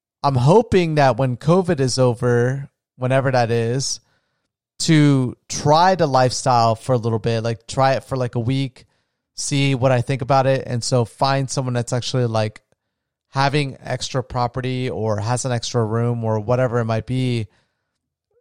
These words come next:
to try that out and see if it's something that I, I foresee myself actually wanting to do. And then the next step after that is actually looking for a location and actually investing into it. And then finding out, like, how I wanna de-,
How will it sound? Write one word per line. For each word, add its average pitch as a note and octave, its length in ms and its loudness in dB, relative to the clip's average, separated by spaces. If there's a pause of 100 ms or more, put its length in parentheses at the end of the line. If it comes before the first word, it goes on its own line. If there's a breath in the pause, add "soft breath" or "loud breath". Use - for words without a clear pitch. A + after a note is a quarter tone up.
(180)
to C3+ 200 2
try C3+ 440 2
that C3 280 2
out A2+ 320 2
and A#2 120 -8
see C3+ 220 -2
if A#2+ 100 -4
it's - 120 -6
something B2 260 -4
that A2+ 280 -2
I, A#2 180 -2 (320)
I B2+ 140 0
foresee B2 440 -4
myself A#2 400 0
actually A#2 300 -2
wanting A2+ 360 -2
to G#2+ 80 -2
do. C#3+ 480 2 (760)
And B2+ 120 -2
then B2+ 140 2
the B2 80 0
next B2+ 280 0
step - 160 -2
after A#2+ 220 -2
that C#3 260 2
is A#2 160 -2
actually A#2+ 340 -4
looking B2+ 380 -4
for - 140 -8
a A#2+ 40 -2
location A2+ 540 -6
and G#2+ 140 -10
actually A2 340 -8
investing A2 540 -4
into G#2+ 320 -6
it. G#2+ 260 -4 (680)
And B2+ 120 -2
then A#2+ 200 0 (920)
finding B2+ 380 0
out, A2+ 200 4
like, A2+ 200 0
how A#2 160 0
I A2+ 100 4
wanna A2+ 240 -2
de-, A2 120 -6